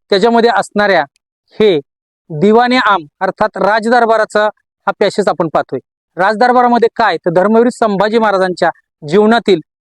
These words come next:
एक महत्त्वाचा प्रसंग घडलेला आहे. या ठिकाणी औरंगजेब शहेनशाह आलेला असताना हा दरबार दिवाने आम हा खचाखच भरलेला आहे. आता औरंगजेबाला येऊन साधारण नऊ वर्ष झालेत आणि संभाजीराजांना संगमेश्वरी पकडल्यानंतर ह्या किल्ल्यावरती आणण्यात आले.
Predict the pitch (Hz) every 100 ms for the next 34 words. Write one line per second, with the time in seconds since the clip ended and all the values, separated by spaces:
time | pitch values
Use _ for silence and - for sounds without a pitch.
0 | - 214 208 202 214 - 240 240 - 208
1 | 202 185 160 139 143 127 _ _ _ _
2 | 196 226 220 226 208 180 _ _ 175 185
3 | 226 240 240 - 233 202 226 240 214 196
4 | 226 202 - 190 160 _ _ _ _ 220
5 | 170 208 208 202 151 202 233 226 247 _
6 | 202 185 139 _ _ 220 - 233 285 254
7 | 262 233 202 185 147 - _ _ _ _
8 | _ 180 240 190 180 175 185 220 226 226
9 | 226 226 220 214 - 220 185 220 202 214
10 | 247 247 220 214 190 160 _ _ - 190
11 | 214 - 214 196 208 233 220 214 202 -
12 | 202 208 233 220 233 226 220 214 202 190
13 | 170 180 _ _ _ - 247 233 220 214
14 | 185 196 160 143 135